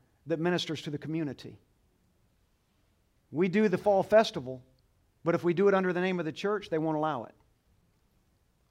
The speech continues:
It's a true story. Why?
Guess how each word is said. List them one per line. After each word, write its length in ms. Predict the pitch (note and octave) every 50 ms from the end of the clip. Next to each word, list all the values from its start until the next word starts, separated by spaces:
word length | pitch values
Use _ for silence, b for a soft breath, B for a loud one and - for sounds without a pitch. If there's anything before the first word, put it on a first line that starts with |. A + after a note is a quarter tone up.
| _ _ _ _ _ _ _ _ _ _ _ _ _ _ _ _ _ _ _ _
It's 100 | _ -
a 40 | -
true 140 | - D#3+ D#3
story. 380 | - - E3 D3 A#2 G2+ G2 G2+ _ _ _ _ _ _ _ _ _ _ _
Why? 120 | _ -